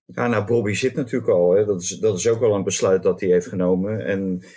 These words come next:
eh, Bergwijn is, eh, als het tegen zit, is dat, eh, de volgende die moet, eh, moet gaan zitten. Maar hij heeft ook Klaassen natuurlijk, eh, heeft hij gewoon op de bank gezet in het begin. Ja, dat zijn allemaal, eh, grote spelers in de kleedkamer. Dus hij durft die beslissingen wel te nemen. Alleen,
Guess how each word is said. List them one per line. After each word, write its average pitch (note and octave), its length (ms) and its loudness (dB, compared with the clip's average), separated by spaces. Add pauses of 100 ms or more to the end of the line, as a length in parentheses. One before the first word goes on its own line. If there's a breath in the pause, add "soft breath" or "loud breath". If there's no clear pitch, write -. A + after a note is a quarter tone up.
eh, F#2 140 0
Bergwijn G2 460 0
is, F#2+ 200 -4
eh, F#2 200 0
als E2+ 160 -4
het - 120 -14
tegen F#2+ 260 0
zit, F#2 200 -10
is F#2 140 -6
dat, F#2+ 220 -4
eh, F2+ 260 -2
de F#2 80 -8
volgende A2+ 440 -2
die F2+ 140 -4
moet, F2+ 240 -6
eh, F2+ 100 -6 (680)
moet - 140 -12
gaan G2+ 120 -6
zitten. G2+ 340 -2
Maar A#2 120 -2
hij G2+ 100 0
heeft A2 160 0
ook G#2+ 140 2
Klaassen A#2+ 420 0
natuurlijk, A#2 320 -2
eh, A#2+ 500 0
heeft A2+ 180 -2
hij G#2+ 100 -14
gewoon A#2 200 -2
op A2+ 80 -6
de A2+ 80 -12
bank A#2 240 -2
gezet A#2+ 360 -2
in A2+ 60 -6
het G#2+ 100 -4
begin. B2+ 420 -4 (460 loud breath)
Ja, F#2+ 140 0
dat F#2 120 -2
zijn A#2+ 180 -2
allemaal, A2+ 380 2
eh, G2 60 0
grote B2+ 320 0
spelers B2 440 0
in G2 80 -4
de G#2 80 -10
kleedkamer. G#2+ 560 -2
Dus A2+ 180 -4
hij A2+ 120 0
durft A2+ 280 -2
die A2 100 -6
beslissingen G#2+ 480 -6
wel F#2 140 0
te A2+ 100 -14
nemen. A2+ 320 -2
Alleen, A2 340 0